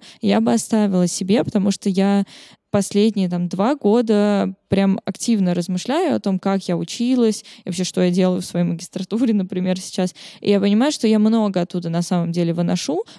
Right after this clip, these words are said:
просто оно приходит со временем, и, эм, не всегда я еще до, ну, вот раньше знала, как применить знания. То есть,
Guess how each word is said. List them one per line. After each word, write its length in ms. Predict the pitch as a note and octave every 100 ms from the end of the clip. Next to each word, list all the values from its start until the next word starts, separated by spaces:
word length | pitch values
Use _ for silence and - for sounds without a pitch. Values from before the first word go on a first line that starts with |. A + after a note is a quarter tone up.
| -
просто 240 | G3+ -
оно 100 | G#3
приходит 460 | G#3 G#3 B3+ A3+ G3+
со 160 | - F#3+
временем, 600 | G3+ C4 F#4+ E4+ D4+ D4 -
и, 600 | - A3 G#3+ A3 G#3+ G#3 -
эм, 200 | G3 G3 -
не 160 | A3+
всегда 340 | G#3+ G#3 G3+ B3+
я 240 | B3+ A3+
еще 340 | A3 - A#3 G#3
до, 520 | F#3 A3 B3 E4 F#4 _ -
ну, 200 | - G3+
вот 120 | F3 -
раньше 400 | G3 F#3 - E3+
знала, 420 | F3+ G3+ D4 B3+
как 300 | - G#3+ -
применить 520 | G#3 G3+ A3 G#3 E3+
знания. 360 | F3 E3 - F#3
То 100 |
есть, 120 | F#3+